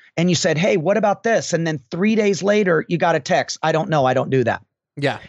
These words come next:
Speaker 1: And little things like that. And that sets up the experience like, "Oh, there's no way you would refer other people to be experienced that." Now you learned from it and you grew, but the most people out there are doing that. The, the other big reason why most people don't have it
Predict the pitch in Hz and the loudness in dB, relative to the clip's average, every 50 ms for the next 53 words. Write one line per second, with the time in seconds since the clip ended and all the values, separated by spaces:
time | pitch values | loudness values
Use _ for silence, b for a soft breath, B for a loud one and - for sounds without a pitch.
0 | _ 160 170 175 165 165 208 226 254 254 254 - 226 220 202 - 196 180 170 - | _ -2 0 0 2 2 2 2 2 0 0 0 0 0 0 0 0 -2 0 0
1 | 220 208 196 143 - 175 165 156 165 185 208 - - - - - 220 208 - - | 0 0 0 0 -2 -2 -2 -2 -2 -2 -2 -4 -6 -6 -2 0 0 -2 0 0
2 | - 208 196 - - 185 160 147 147 - - - - - - 214 240 262 247 214 | -2 -2 -2 -2 -2 -2 -2 -2 -4 -6 -10 -10 -8 -4 -2 0 2 2 2 2
3 | 170 151 - - 165 180 170 165 165 156 - _ _ _ _ _ _ _ _ _ | 0 0 -2 -2 -2 0 2 2 0 -2 -4 _ _ _ _ _ _ _ _ _
4 | - 147 185 233 247 180 120 92 - - _ _ _ _ _ _ _ _ _ _ | -2 0 2 2 2 0 0 -4 -6 -14 _ _ _ _ _ _ _ _ _ _
5 | _ _ _ _ _ _ _ _ - - - - 208 139 226 226 - - 240 240 | _ _ _ _ _ _ _ _ -20 -20 -16 -14 -6 -2 -2 -2 0 0 0 0
6 | 233 214 220 254 262 269 240 233 214 208 180 180 160 - 190 185 - - 185 170 | 0 2 2 2 2 2 2 2 2 2 2 0 -2 0 0 0 0 0 0 -2
7 | 160 - - 170 - - 165 135 - 165 131 160 156 143 - - - - 165 156 | -2 -2 -2 -2 -2 -2 -2 -4 -4 -2 0 0 0 -2 -2 -6 -4 -2 0 2
8 | 143 131 120 107 - - 131 110 98 - 147 156 170 180 220 233 233 226 196 185 | 2 2 0 0 -2 0 0 0 0 0 -2 0 2 2 2 2 2 2 2 0
9 | 170 - - 165 165 170 - 170 160 147 120 127 180 240 247 185 123 113 - - | 0 -2 -2 -2 0 -2 0 0 0 0 0 0 0 0 2 0 0 -2 -6 -10
10 | B B B B B B _ - 220 208 180 143 - - b b b b b b | B B B B B B _ -2 0 2 2 0 -2 -6 b b b b b b
11 | b - - - _ _ _ _ - 113 170 160 208 160 160 170 202 240 - - | b -20 -20 -20 _ _ _ _ -6 -4 -4 -2 0 0 0 2 2 0 -2 0
12 | - 214 226 - 202 190 185 170 165 - 180 165 165 156 147 170 170 170 156 143 | 0 0 0 0 0 0 0 0 0 0 0 0 0 0 0 0 0 0 0 -2
13 | 127 - - - 156 143 107 165 156 147 - 165 190 185 254 254 185 196 214 175 | -4 -6 -6 -6 -6 -4 -2 -2 -2 -2 -2 -2 -2 0 0 0 0 0 -2 -2
14 | 160 190 202 190 - 185 170 165 165 165 165 165 160 - - 170 - 165 160 151 | 0 0 0 0 0 0 0 0 0 2 0 0 0 0 -2 -2 0 0 0 0
15 | 160 156 - - 135 156 151 147 139 123 - | 0 0 0 0 -2 0 0 0 0 -2 -4